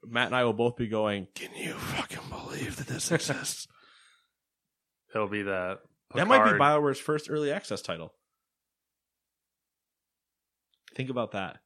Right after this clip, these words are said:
Speaker 2: If
Speaker 1: That's
Speaker 2: they
Speaker 1: how they decide to ship a Dragon Age game.
Speaker 2: That would be horrible. I would almost, I could swallow it if they did, like, a free-to-play early access type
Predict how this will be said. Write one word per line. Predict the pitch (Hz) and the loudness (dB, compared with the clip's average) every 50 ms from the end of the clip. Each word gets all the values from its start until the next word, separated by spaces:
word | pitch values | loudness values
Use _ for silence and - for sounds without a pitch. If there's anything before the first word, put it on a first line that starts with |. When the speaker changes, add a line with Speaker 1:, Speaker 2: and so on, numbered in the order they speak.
| _ _ _ _ _ - _ _ _ _ _ _ _ _ - | _ _ _ _ _ -20 _ _ _ _ _ _ _ _ 0
Speaker 2:
If | 120 | 2
Speaker 1:
That's | 107 117 127 | 4 6 6
Speaker 2:
they | 139 | 8
Speaker 1:
how | 127 120 | 8 6
they | 120 120 113 | 6 4 2
decide | 110 101 - 113 110 101 95 | 2 0 -2 -2 -2 -2 -4
to | |
ship | 95 - - - - 113 95 - - | -8 -8 -6 -2 -2 -2 -2 -2 -2
a | 110 107 | -4 -4
Dragon | 92 - - 92 92 95 90 87 87 | -4 -4 -4 -2 -2 -2 -2 -4 -6
Age | 85 85 82 - - | -10 -10 -12 -14 -12
game. | 80 78 71 87 - _ _ _ _ _ _ _ _ _ _ _ _ _ _ _ _ _ _ _ _ _ _ _ _ _ - | -12 -12 -12 -14 -18 _ _ _ _ _ _ _ _ _ _ _ _ _ _ _ _ _ _ _ _ _ _ _ _ _ -14
Speaker 2:
That | 92 92 | -12 -12
would | 87 87 | -12 -12
be | 87 85 82 82 82 _ _ _ _ _ _ _ _ _ _ _ - | -14 -16 -16 -16 -18 _ _ _ _ _ _ _ _ _ _ _ -12
horrible. | - 98 95 92 92 87 87 87 87 - - - - - - - - _ _ _ _ - | -8 -4 -4 -2 -4 -4 -4 -6 -8 -8 -12 -16 -18 -20 -20 -20 -20 _ _ _ _ 2
I | 131 127 | 4 6
would | 135 143 135 | 6 6 6
almost, | 127 127 135 139 139 135 135 - - - - - _ _ _ _ _ _ _ _ _ _ _ _ _ _ _ _ _ _ _ _ _ _ _ _ _ _ - - - | 6 4 4 4 4 2 2 0 -4 -12 -14 -20 _ _ _ _ _ _ _ _ _ _ _ _ _ _ _ _ _ _ _ _ _ _ _ _ _ _ -20 -6 0
I | 123 123 | 0 0
could | 123 - 143 123 - | 2 2 0 0 0
swallow | - - - - - 127 117 117 110 117 120 131 139 143 147 | -2 -2 -2 -2 -2 0 2 4 4 4 4 4 2 2 2
it | 165 185 202 196 - _ _ _ _ _ _ _ _ _ _ _ _ _ _ _ _ _ _ _ _ | 2 0 0 -2 -6 _ _ _ _ _ _ _ _ _ _ _ _ _ _ _ _ _ _ _ _
if | - 143 127 - | -4 -4 -2 0
they | 135 127 123 | 0 -2 -2
did, | 110 123 123 123 120 | 0 -2 -4 -2 -2
like, | 123 120 110 - | -2 -2 -2 -4
a | 107 | -6
free-to-play | - - - 120 117 113 110 - 120 113 110 110 | -8 -6 -4 -4 -4 -4 -4 -4 -2 -2 0 0
early | 104 104 110 110 107 104 104 | -2 -2 -2 -2 -2 -2 -2
access | 101 101 101 - - - 113 104 98 98 98 - - | -2 -2 -4 -4 -6 -6 -4 -4 -4 -6 -8 -10 -12
type | - - 101 98 95 95 - | -10 -8 -6 -6 -6 -8 -10